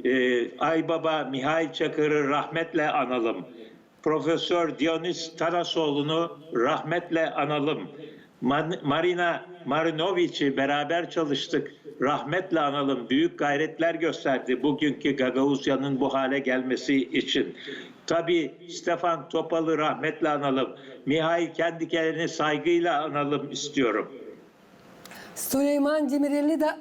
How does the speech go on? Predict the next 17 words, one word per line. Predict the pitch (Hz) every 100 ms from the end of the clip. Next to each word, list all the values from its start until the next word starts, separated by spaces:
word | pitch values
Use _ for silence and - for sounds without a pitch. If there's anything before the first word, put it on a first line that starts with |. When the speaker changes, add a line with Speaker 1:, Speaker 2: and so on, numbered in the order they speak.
| -
Speaker 2:
a, | 311 269 - - -
lazım | 339 277 294
anma | 285 277 277 285 220
bugünkü | 269 277 269 277
gün. | 277 269 269
Çünkü | 269 294 285 285 -
pek | 320 302 247
büyük | 285 302 311
rolü | 277 277 277
doksanıncı | 262 269 277 269 247
yıllarda | 277 262 269 247 262
o | 254 285 311 311
oynadı. | 302 269 240 202 180 180 - - - -
Basıp | 202 208 277 277 349 359 -
bizim | 214 254 320 311
Gagavuzların | 285 269 294 285 285 330 302 -
toprağına. | 311 311 277 277 269 277 247